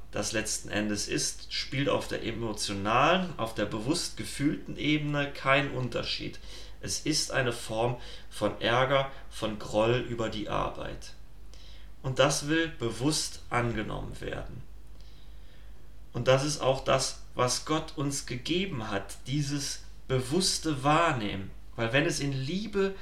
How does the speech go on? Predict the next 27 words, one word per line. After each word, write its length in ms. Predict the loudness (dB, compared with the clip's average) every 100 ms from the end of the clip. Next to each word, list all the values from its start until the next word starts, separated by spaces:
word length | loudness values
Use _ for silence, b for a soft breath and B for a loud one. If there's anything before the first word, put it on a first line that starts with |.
| B B B -2
a-, 200 | -2 -2 -8 -6
wahrgenommen 800 | 4 6 6 4 2 0 -2
worden 320 | -2 0 0 0
ist, 260 | -4 0
dann 220 | 0 0
wird 220 | -2 -2 -2
es 260 | -2 -2
transformiert. 1200 | -2 0 2 2 0 0 0 2 2 2 0 -6 -10 -10 -10 -10 -10 -10 -10 -10 -8
Und 120 | -4
hierzu 340 | 2 2 6 6
habe 100 | 8
ich 80 | 6
einen 200 | 2 2
wunderbaren 640 | 4 6 6 6 4 2
Kurs 340 | -2 -2 -2
entwickelt, 680 | -2 -4 -4 -2 2 2 0 B B B B
den 340 | 0 0 0 -2
ihr 260 | 4 4
auch 260 | 6 4 2
in 140 | -2
der 140 | 2 2
nächsten 440 | 2 2 -2 -4
Zeit 540 | -4 0 4 4 2 -6
zur 140 | -4
Verfügung 480 | -4 -4 -4 -2 -2
gestellt 460 | -2 -2 -2 -4
bekommt. 540 | -8 -6 -4 -4 -4